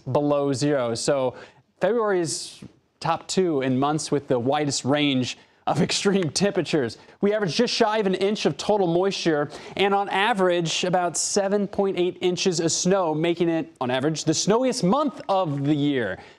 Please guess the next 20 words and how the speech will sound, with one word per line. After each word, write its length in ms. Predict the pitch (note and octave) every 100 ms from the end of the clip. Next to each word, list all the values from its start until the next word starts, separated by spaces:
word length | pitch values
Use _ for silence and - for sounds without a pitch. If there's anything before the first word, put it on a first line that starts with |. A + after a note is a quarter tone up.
| _ _ _ _ -
Looking 360 | - D3+ G3+ G3
at 200 | E3+ E3
all 280 | E3+ E3+ F#3
the 100 | E3 D3
Februarys 600 | F#3 F3 F3 E3+ D#3 D#3
on 160 | D3
record, 480 | C#3 E3 E3 C3+ C#3 D3
it 60 |
wasn't 260 | C#3 E3 E3+
too 140 | F#3+
long 180 | E3+ E3
ago 280 | D#3 D#3+ D3+
where 120 | C#3
we 160 | D3 D#3
had 260 | D#3 C#3
the 140 | D3+ D3
snowiest 1000 | - - E3 F3 F#3 G3 E3+ C3+ - - - _ _
February 440 | - D#3 D#3+ D#3 D#3
on 200 | D#3 D3
record, 500 | D3+ D3+ D3+ A#2